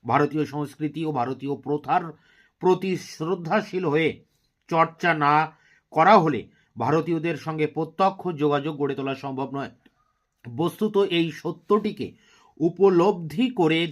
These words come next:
দেশীয় ঐতিহ্য রীতিনীতি এদেশের প্রশাসনে ব্যবহার করতে উদ্যোগী হন। ওয়ারেন হেস্টিংসের সাংস্কৃতিক নীতি ও প্রাচ্যবাদী আন্দোলন এই বিষয়টির উপর ভিত্তি করে গড়ে উঠেছিল।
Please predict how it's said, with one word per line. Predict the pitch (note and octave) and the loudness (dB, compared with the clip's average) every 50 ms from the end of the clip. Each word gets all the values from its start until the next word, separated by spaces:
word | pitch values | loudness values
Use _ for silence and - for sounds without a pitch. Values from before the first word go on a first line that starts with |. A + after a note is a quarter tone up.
| A#2 C#3 | -2 -2
দেশীয় | D3+ D3 - - D#3+ D#3 D#3 D3+ | -2 -2 -2 -4 -4 0 0 2
ঐতিহ্য | C#3+ C#3+ C#3+ - E3 D#3 C3+ - E3 E3+ E3+ | 2 0 -2 -4 -8 -10 -8 -6 -4 -2 0
রীতিনীতি | C#3+ C3 C3+ C3 C#3 C#3+ C3+ C#3+ C3 C3+ C#3+ D3+ E3 D3+ D#3+ _ _ _ _ _ _ _ - | 0 -2 -2 -4 -6 -8 -8 -8 -8 -6 -6 -6 -6 -6 -10 _ _ _ _ _ _ _ -4
এদেশের | C3 C#3 C#3 D3+ C#3+ - D#3 D#3 D3+ D3+ D3 - _ _ _ _ _ - | -2 0 2 0 0 2 0 0 0 0 -2 -6 _ _ _ _ _ -6
প্রশাসনে | C#3+ D#3 D3+ F3+ G3+ A#3 A3 - A3 G#3+ G#3 | -6 -2 2 4 6 6 4 4 0 -2 2
ব্যবহার | F#3 E3+ D#3+ D3 D3+ D#3+ D3+ | 2 2 4 4 2 2 2
করতে | D#3 D#3+ - - F#3+ | 0 -4 -4 -4 -4
উদ্যোগী | G#3+ F3+ C3 B2 C#3 C3+ C3+ A#2+ | -4 -4 -4 -4 -4 -4 -4 -4
হন। | C3 B2 - - _ _ _ _ _ _ _ - | -4 -6 -10 -12 _ _ _ _ _ _ _ -4
ওয়ারেন | C3+ D#3 G3 G#3+ G#3+ | -2 0 2 2 2
হেস্টিংসের | F#3+ F#3+ F#3 - G#3+ G#3 G3+ - G3+ F#3 - - | 2 0 0 -2 -4 -2 -2 -4 -4 -6 -4 -4
সাংস্কৃতিক | D#3 D#3 D#3 D#3 - - E3+ D3+ D#3+ E3 C#3+ D3 | -4 -4 -4 -6 -6 -6 -6 -6 -6 -6 -6 -6
নীতি | D3+ D3 C#3+ - F3 G3 G#3 - _ _ _ _ _ _ _ | -6 -6 -6 -6 -8 -10 -10 -12 _ _ _ _ _ _ _
ও | - C3+ C3 - | -4 -4 -4 2
প্রাচ্যবাদী | - D#3+ D#3 E3 - - _ _ - F3+ F3 E3 E3 D#3 - _ _ - - C#3 D3+ D3+ C#3+ D#3+ D#3 | 6 6 6 6 4 0 _ _ -6 -2 -2 0 -2 -2 -6 _ _ -10 2 6 6 6 8 6 4
আন্দোলন | C#3 C3 C3+ C#3 C#3 C#3 D3 E3 - | 4 4 2 0 -2 -2 -2 -2 -4
এই | - D3+ C#3 C3 | -4 -4 -2 -2
বিষয়টির | C3 C3+ C3 C#3+ D3 C3+ C#3+ C#3+ C#3 | -4 -4 -6 -6 -6 -4 -4 -6 -6
উপর | B2+ C#3+ C#3+ | -6 -6 -6
ভিত্তি | B2 A2 B2+ B2+ - - | -6 -6 -8 -10 -10 -8
করে | B2+ C3+ D3+ F#3+ B3 C4 - _ _ _ _ - | -6 -4 -4 -4 -6 -8 -12 _ _ _ _ -20
গড়ে | G#2 G2 A#2+ C#3 D3 C#3 C3 | -8 -2 0 0 0 0 -2
উঠেছিল। | B2 C3+ A2 - C3 | -4 -6 -8 -10 -12